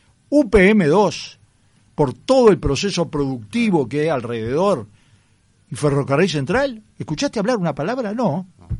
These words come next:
Speaker 1: Se olvidaron. Cuando se pare eso, son quince mil trabajadores menos que hay, ¿eh? ¿Y qué hay para? ¿Dónde están las obras?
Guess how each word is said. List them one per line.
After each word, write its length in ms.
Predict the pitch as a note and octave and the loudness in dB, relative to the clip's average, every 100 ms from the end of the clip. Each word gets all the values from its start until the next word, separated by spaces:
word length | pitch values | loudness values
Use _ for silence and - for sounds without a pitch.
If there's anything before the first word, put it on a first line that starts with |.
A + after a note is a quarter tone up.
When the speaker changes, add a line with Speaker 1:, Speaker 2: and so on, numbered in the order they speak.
| - | -10
Speaker 1:
Se 160 | - D#3+ | -4 -2
olvidaron. 600 | F3 A3+ C4 - - - _ _ _ _ - - - _ _ | 0 -2 -4 -8 -16 -20 _ _ _ _ -10 -10 -12 _ _
Cuando 240 | - D#3+ | -4 -2
se 140 | D#3+ D#3+ | -2 -2
pare 340 | A#3+ C4 E3+ | 0 2 2
eso, 260 | A#2 - A#2 | 0 -4 -6
son 180 | D3 C#3 | -6 -6
quince 260 | D3 D3 | -4 -2
mil 120 | F3 | -2
trabajadores 500 | F3 D#3 B2+ C#3 E3 | -2 -4 -2 -2 -2
menos 300 | D3 B3 C3 | -4 -6 -6
que 140 | G2+ G2 | -8 -10
hay, 240 | F#2 G2+ | -12 -12
¿eh? 120 | C#3+ - _ _ _ _ _ | -12 -14 _ _ _ _ _
¿Y 60 | D#3 | -12
qué 180 | - D#3+ | -6 -4
hay 140 | G#2+ | -4
para? 300 | G2+ G#2 G2 | -8 -10 -6
¿Dónde 240 | D3+ G#3+ F#3 | -2 0 0
están 260 | - B2 | 0 -2
las 200 | A2 G2+ | -4 -6
obras? 520 | G#2+ F#2 F#2+ F#2+ - | -8 -8 -12 -16 -20